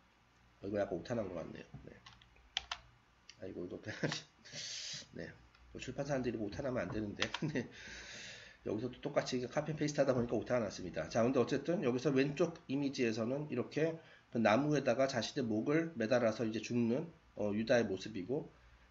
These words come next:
또 오른쪽에는 그 성경 그 사도행전에 기록된 바와 같이 곤두박질하여 펄을 통해서 이제 죽는 가롯 유다가의 모습입니다. 네. 그래서 막 창자가 튀어나오고, 아이고, 약간 끔찍한, <laughs> 너무나 리얼한데요. 네.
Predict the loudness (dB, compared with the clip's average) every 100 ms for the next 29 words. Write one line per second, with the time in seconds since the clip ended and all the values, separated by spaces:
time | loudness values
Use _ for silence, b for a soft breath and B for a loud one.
0 | 2 6 6 4 2 2 2 2 0 -6
1 | -2 0 0 2 2 2 2 2 0 0
2 | -2 0 -2 0 0 2 2 2 0 -4
3 | -6 -6 -6 -16 b b b _ 4 6
4 | 6 10 10 10 6 0 2 0 -2 6
5 | 10 12 10 4 0 0 2 2 0 -2
6 | -2 2 4 2 2 2 2 -2 -2 0
7 | 2 0 -2 -6 -4 -6 -6 -6 -6 -8
8 | -12 -18 -18 -18 -18 b b b b b
9 | b _ -14 -8 -4 -4 -4 -4 -2 -2
10 | 0 2 2 2 2 0 0 0 -2 -6
11 | -8 -6 -4 -4 -6 -8 -2 0 0 -2
12 | -2 0 0 0 -2 -4 -4 -8 -12 -12